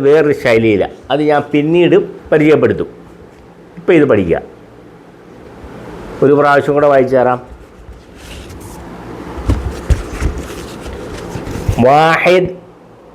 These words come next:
اثنان، ثلاثة، أربعة، خمسة، ستة، سبعة، ثمانية، تسعة، عشرة. أحد عشر،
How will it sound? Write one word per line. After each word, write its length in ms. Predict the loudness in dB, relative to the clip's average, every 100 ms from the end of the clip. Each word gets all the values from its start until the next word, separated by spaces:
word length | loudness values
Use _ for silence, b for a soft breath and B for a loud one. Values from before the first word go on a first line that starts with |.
| -20 -20 -20 -20 0 0
اثنان، 540 | 2 4 4 4 4 2 -2 -8 -20 -20 -20 -20 -2
ثلاثة، 680 | 2 4 6 4 2 2 0 0 -8 -18 -18 -18 -20 -4 0
أربعة، 500 | 2 4 4 2 2 0 -4 -16 -20 -20 -20 -6 0
خمسة، 580 | 2 4 2 0 0 0 -4 -18 -20 -20 -20 -10 2
ستة، 580 | 4 4 0 -2 0 0 -2 -12 -20 -20 -16 0
سبعة، 520 | 4 4 4 4 2 0 -4 -14 -20 -20 -12 0
ثمانية، 720 | 2 4 4 4 4 4 2 0 -6 -18 -20 -20 -4 2
تسعة، 760 | 4 4 0 -8 -8 -2 0 0 -4 -16 -20 -20 -14 0 2
عشرة. 380 | 4 4 2 -2 -8 -20 -20 -20 -20 -20 -20 -14 -2
أحد 640 | 0 2 2 2 2 4
عشر، 480 | 2 2 2 2 2